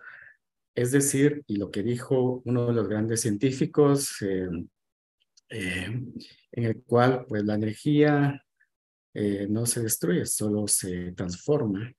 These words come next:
Y eso es precisamente el pensamiento de la cultura maya desde su cosmovisión, en el cual piensa de que nosotros no morimos, simplemente nos transformamos. Muy bien.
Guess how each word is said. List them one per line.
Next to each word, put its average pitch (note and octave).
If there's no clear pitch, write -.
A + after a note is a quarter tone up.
Y D3
eso D3+
es -
precisamente B2+
el A2+
pensamiento B2
de A2+
la A2+
cultura C3
maya C3+
desde B2+
su C#3+
cosmovisión, D3
en C3+
el C3+
cual A#2+
piensa A2+
de G#2
que -
nosotros D3
no D3
morimos, C#3+
simplemente B2
nos A2
transformamos. -
Muy D#3
bien. -